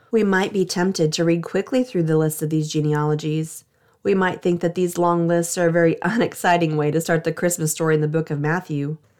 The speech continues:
or to end it in the book of Luke. But this mindset fails to recognize the individual stories of those found in the family line of Jesus. We will see a glimpse of the glory of God's plan for Christmas that began even before the universe was formed.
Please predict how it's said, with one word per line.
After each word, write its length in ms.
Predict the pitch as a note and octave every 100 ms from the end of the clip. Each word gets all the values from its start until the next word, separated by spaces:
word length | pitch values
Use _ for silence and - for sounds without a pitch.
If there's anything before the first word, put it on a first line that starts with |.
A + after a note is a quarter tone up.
| -
or 220 | G3 G3+
to 200 | G3+ -
end 220 | F3 F#3+
it 180 | C#3 -
in 100 | D#3+
the 80 | D3+
book 220 | D#3+ D#3
of 120 | D3+
Luke. 440 | D#3 D#3 D3+ - _ _ _
But 120 | G3 F3
this 180 | G#3+
mindset 640 | F3+ E3+ F3 F#3+ F#3 E3+ -
fails 300 | F3 F3+ F3
to 120 | F#3
recognize 580 | E3+ F3 F3 E3+ E3+ E3
the 120 | E3+
individual 680 | - E3+ F3 E3+ E3 E3 D#3+
stories 500 | - E3 D#3 D#3 D#3+
of 120 | D#3
those 260 | D#3+ D#3 -
found 240 | D#3 D3+
in 60 | D3+
the 60 |
family 280 | D3+ D3+ D3+
line 180 | D3+ D3
of 80 | D3+
Jesus. 680 | D#3 D3+ D3+ D3+ - - - _ -
We 180 | G3 A3+
will 120 | A#3+
see 180 | - G#3
a 60 |
glimpse 420 | F3+ F3 F3 F3 F3+
of 80 |
the 80 | E3
glory 340 | E3 E3+ F3 F3
of 80 |
God's 300 | E3 E3+ E3
plan 380 | - - E3 E3+
for 100 | E3+
Christmas 480 | E3 F3 E3 E3+ E3
that 140 | -
began 480 | F#3 F3 F3+ F3 E3+ -
even 280 | G3 G#3 G3
before 300 | F#3+ - F3+
the 100 | E3+
universe 460 | E3 E3 D#3 D3+
was 160 | D#3+ D3+
formed. 500 | - D#3 D3+ D3+ D3+